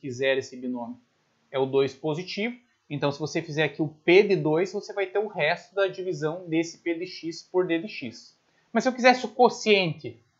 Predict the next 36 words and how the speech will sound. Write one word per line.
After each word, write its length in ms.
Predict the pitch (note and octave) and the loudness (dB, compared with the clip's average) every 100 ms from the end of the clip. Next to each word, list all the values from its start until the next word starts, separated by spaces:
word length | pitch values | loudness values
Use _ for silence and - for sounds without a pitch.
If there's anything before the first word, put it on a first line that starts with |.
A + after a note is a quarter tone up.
| _ | _
né, 220 | B2 C#3+ | -4 0
eu 120 | D3+ | 0
quisesse 300 | C#3+ - D#3 | 0 -4 -4
o 40 | F3 | -6
polinômio 760 | - F3 A3+ A#3 F#3 F#3+ A3+ | -6 2 4 4 2 2 4
resultante 600 | G#3 G3 F#3+ D#3+ F3+ F3+ | 4 4 2 0 -2 0
da 100 | F3+ | -2
divisão 540 | E3 E3 D#3+ D3 D#3+ E3+ | -2 -4 -4 -4 -6 -6
entre 240 | E3+ F3 | -10 -10
esses 280 | E3+ F3+ C#3+ | -10 -12 -8
dois, 520 | D3 D#3 D#3+ - - _ _ _ _ _ | -4 -2 -2 -8 -18 _ _ _ _ _
eh, 400 | - C#3+ C#3+ C3+ | 0 4 6 4
essas 260 | C3+ D3+ C3 | 2 0 -2
duas 220 | D3 D#3 | 0 -2
expressões. 920 | D#3+ - G3 F#3 D3 G2+ - - - _ _ _ _ _ _ _ _ _ | -4 -2 -2 -2 -6 -8 -10 -20 -20 _ _ _ _ _ _ _ _ _
Então, 140 | - C#3+ | -4 -4
você 120 | D#3 | -2
pode 260 | - D3+ | 2 2
usar 120 | D3 D3+ | 2 0
o 80 | |
dispositivo 600 | D3+ - D#3 D3 - D3+ | 0 -8 -6 -6 -6 -8
de 80 | D3+ | -6
Briot-Ruffini. 640 | D3 D3+ D#3 G3+ - A2 - _ _ _ _ _ _ | -2 0 0 -4 -8 -12 -12 _ _ _ _ _ _
Bom, 240 | - A2+ - | -2 -2 4
como 220 | A#3 C4+ | 6 6
que 60 | C4 | 4
ele 80 | A#3 | 6
vai 160 | A3 | 4
funcionar? 600 | G#3+ G#3 - G#3 A#2 G2+ _ _ _ _ _ _ _ _ _ _ _ _ _ _ | 4 -4 -2 -2 -2 -4 _ _ _ _ _ _ _ _ _ _ _ _ _ _
A 40 | B2+ | -8
gente 140 | D3 | -2
vai 120 | E3 | 0
fazer 260 | F3 F#3 F#3 | 4 4 4
assim, 320 | G#3 G3 C3+ | 2 0 0
ó. 60 | G#2+ | -2
A 140 | - | -4